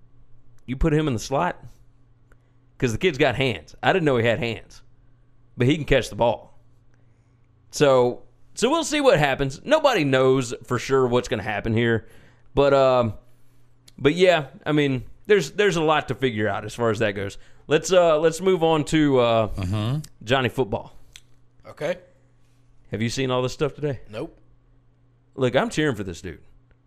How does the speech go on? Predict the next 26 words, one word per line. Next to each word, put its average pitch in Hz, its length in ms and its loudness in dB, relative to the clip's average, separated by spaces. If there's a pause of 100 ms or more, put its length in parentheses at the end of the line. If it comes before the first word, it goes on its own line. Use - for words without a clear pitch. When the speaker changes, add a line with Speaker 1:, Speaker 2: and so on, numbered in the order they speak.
(140)
Speaker 1:
Like, 117 140 -4
he's, 143 160 -4
he's 143 240 -2
on 185 140 0
his 156 120 -2
comeback 175 460 0
tour 165 240 0
and 147 80 0
all 151 140 0
that. 147 260 2
Like, 131 140 -2
I, 143 200 0 (460)
I 147 120 2
like 185 360 0
guys 139 640 2
that 123 240 2
are 113 220 2
coming 135 380 -2
back, 117 420 0 (500)
you 120 120 -4
know, 110 200 2
that, 107 420 -2
that 104 260 -2 (600)
had 135 340 -2
problems 175 560 0
before 117 680 0